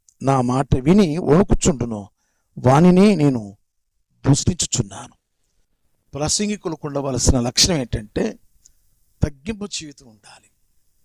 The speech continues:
ఎదుటివారిని హెచ్చించే మనస్తత్వం మనం కలిగి ఉండాలి, దేవుని మాట అంటే భయం, భయం ఉండాలి. ఎలాగంటే అలాగ చెప్పేయడం. తండ్రి గొప్పోడు కాబట్టి ఇక కుమారుడు,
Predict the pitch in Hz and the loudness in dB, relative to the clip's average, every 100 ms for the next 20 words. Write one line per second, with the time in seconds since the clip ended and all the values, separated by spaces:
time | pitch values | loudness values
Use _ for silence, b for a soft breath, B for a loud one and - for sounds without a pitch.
0 | _ _ _ _ _ _ 113 139 - 226 | _ _ _ _ _ _ -6 -4 -2 -2
1 | 208 175 165 196 226 214 151 - 226 - | -2 -4 -6 -8 -10 -12 -12 -10 -10 -8
2 | 220 208 151 175 - 196 - 175 151 135 | -8 -8 -10 -10 -10 -12 -16 -16 -14 -14
3 | 123 - 123 131 117 98 - - - _ | -16 -16 -12 -10 -12 -18 -20 -20 -20 _
4 | _ _ _ _ _ _ _ _ _ _ | _ _ _ _ _ _ _ _ _ _
5 | - 160 185 190 147 135 156 156 147 - | 2 2 2 0 -4 -8 -6 -8 -8 -8
6 | 147 - 123 143 156 127 _ _ _ _ | -8 -8 -6 -6 -6 -16 _ _ _ _
7 | _ 123 135 165 165 131 104 - _ _ | _ -2 -2 -2 -6 -18 -20 -20 _ _
8 | _ _ _ _ _ _ _ _ - 143 | _ _ _ _ _ _ _ _ 0 4
9 | 170 156 165 165 151 156 147 - 139 - | 4 2 -6 -6 -6 -6 -10 -16 -18 -16
10 | 127 - 131 _ _ _ _ _ _ _ | -18 -18 _ _ _ _ _ _ _ _
11 | _ _ 175 156 156 170 156 135 _ _ | _ _ -2 0 -2 -2 -4 -10 _ _
12 | _ - 143 143 180 151 147 135 135 - | _ -10 -4 -2 -2 -4 -6 -10 -16 -16
13 | 156 _ _ _ _ - 143 151 127 - | -18 _ _ _ _ -12 -8 -8 -8 -8
14 | 151 175 185 180 147 | -2 2 2 2 0